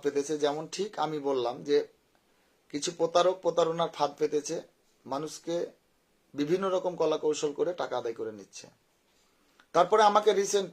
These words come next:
মাস তিনেক ধরে করত যে, "আপনার একটা লোন করা হয়েছে, লোনের অ্যাপ্লাই করলে আপনাকে,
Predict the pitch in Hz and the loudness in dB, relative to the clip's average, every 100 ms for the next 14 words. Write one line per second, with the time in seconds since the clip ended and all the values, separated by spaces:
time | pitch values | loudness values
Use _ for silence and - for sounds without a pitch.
0 | - 160 165 - 185 175 170 170 165 151 | -2 0 0 -2 -4 -2 0 0 2 -2
1 | - 127 - _ _ _ _ _ _ _ | -2 -4 -6 _ _ _ _ _ _ _
2 | _ _ _ - 131 131 123 117 - - | _ _ _ -8 0 2 2 0 -2 -10
3 | - _ _ _ _ _ 131 143 185 185 | -20 _ _ _ _ _ -2 2 4 4
4 | 185 196 185 170 135 107 _ _ _ - | 4 4 6 4 0 -6 _ _ _ -16
5 | 127 143 160 180 170 160 139 117 - - | 0 4 4 4 4 4 4 -2 -6 -16
6 | _ _ _ _ _ _ _ _ _ _ | _ _ _ _ _ _ _ _ _ _
7 | _ _ _ 120 139 151 160 156 - 139 | _ _ _ -4 0 2 2 0 -2 -2
8 | 156 156 165 160 156 151 147 147 | 0 0 0 0 0 0 -2 -2